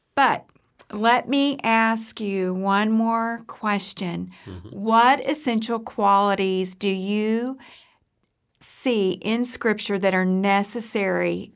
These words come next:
Speaker 1: to bring about complete reconciliation and this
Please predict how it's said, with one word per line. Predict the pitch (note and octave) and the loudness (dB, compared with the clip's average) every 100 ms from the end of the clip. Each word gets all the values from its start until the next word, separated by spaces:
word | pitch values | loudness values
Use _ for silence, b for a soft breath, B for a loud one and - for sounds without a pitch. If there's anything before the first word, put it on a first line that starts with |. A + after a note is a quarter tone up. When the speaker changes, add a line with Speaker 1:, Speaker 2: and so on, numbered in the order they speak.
| - | -8
Speaker 1:
to | G#3 | -6
bring | G#3 A3 A3 A3+ A3+ | -6 -2 2 2 2
about | B3+ G3+ F#3 F3+ F3+ - - | 2 2 2 2 -2 -6 -6
complete | G#3 G3+ - A#3 A#3 A#3+ - | -6 -6 -6 -2 -2 -2 0
reconciliation | A#3+ A#3 C4 B3 B3 B3 A#3+ G3+ F#3+ - G3 F#3+ F#3+ F#3 B B _ | 0 0 -4 -2 -2 0 0 -2 -2 -4 -4 -4 -6 -12 B B _
and | G#3+ G3+ | -2 0
this | G3+ G#3 | 0 -2